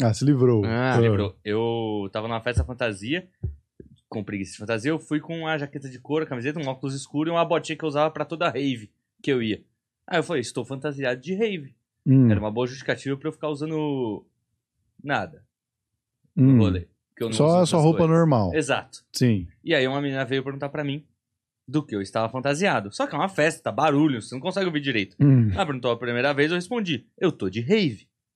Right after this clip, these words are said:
Speaker 3: Ela falou, "O quê?" Aí eu virei no ouvido, até hoje eu não sei se ela ficou brava porque eu gritei
Speaker 2: Hum.
Speaker 3: ou se ela não entendeu o que eu falei. Aí eu virei no ouvido dela e falei,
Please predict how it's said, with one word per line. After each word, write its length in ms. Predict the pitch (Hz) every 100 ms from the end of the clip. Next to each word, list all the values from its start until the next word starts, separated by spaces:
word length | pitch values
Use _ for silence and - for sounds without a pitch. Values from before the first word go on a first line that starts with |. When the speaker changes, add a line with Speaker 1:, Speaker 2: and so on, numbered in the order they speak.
| _ _ _ _ _
Speaker 3:
Ela 160 | 135 147
falou, 240 | 147 135
"O 40 | 147
quê?" 420 | - 170 240 - _ _
Aí 160 | 131 127
eu 60 |
virei 200 | 127 147
no 80 | 156
ouvido, 220 | 151 165
até 180 | 170 247
hoje 140 | 233
eu 40 | 214
não 60 |
sei 160 | 175 170
se 100 | -
ela 100 | 151
ficou 200 | - 147
brava 220 | 120 117
porque 140 | - 131
eu 140 | 120
gritei 540 | 117 110 - 104 135 _ _ _ -
Speaker 2:
Hum. 100 | 117
Speaker 3:
ou 60 | -
se 100 | 165
ela 120 | 151
não 120 | 143
entendeu 300 | 170 175 147
o 40 | 147
que 60 |
eu 40 | 156
falei. 400 | - 160 104 92 _ _ _ _ -
Aí 100 | 165
eu 40 |
virei 160 | 151 143
no 60 | 147
ouvido 160 | 143
dela 120 | 143
e 20 | 156
falei, 240 | 196 117